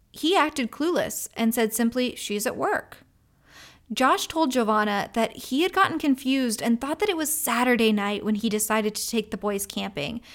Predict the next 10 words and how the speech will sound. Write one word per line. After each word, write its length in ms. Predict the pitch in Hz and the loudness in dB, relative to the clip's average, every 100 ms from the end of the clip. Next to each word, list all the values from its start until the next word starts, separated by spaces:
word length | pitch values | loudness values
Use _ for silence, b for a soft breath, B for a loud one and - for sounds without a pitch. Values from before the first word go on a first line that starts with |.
| B B | B B
and 120 | 240 | 0
he 160 | 240 330 | 2 4
didn't 280 | 392 359 254 | 2 2 -2
realize 480 | 294 330 277 247 | 2 2 4 2
that 120 | - 226 | 0 -2
he 140 | 247 | 0
would 160 | 233 214 | 0 2
be 120 | 233 | 4
missing 440 | 214 285 214 - | 4 2 -2 -4
work. 340 | - - - | -8 -14 -16